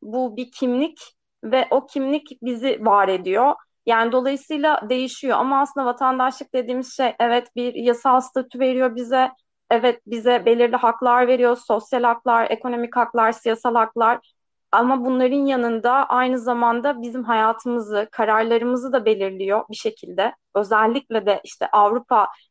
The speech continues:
e, çerçevesinde düşünürsek ve Avrupa Birliği ülkesinin dışında bir ülkenin vatandaşıysan,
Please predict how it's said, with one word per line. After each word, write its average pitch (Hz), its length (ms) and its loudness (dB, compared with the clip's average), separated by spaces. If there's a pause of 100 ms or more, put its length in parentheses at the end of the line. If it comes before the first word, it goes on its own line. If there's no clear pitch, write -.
(140)
e, 196 560 2
çerçevesinde 208 840 -4
düşünürsek 240 640 -4 (140)
ve 196 200 0 (120)
Avrupa 208 500 2
Birliği 214 560 0
ülkesinin 214 680 -2
dışında 233 440 -2
bir 208 320 -2
ülkenin 202 400 -2
vatandaşıysan, 202 1000 0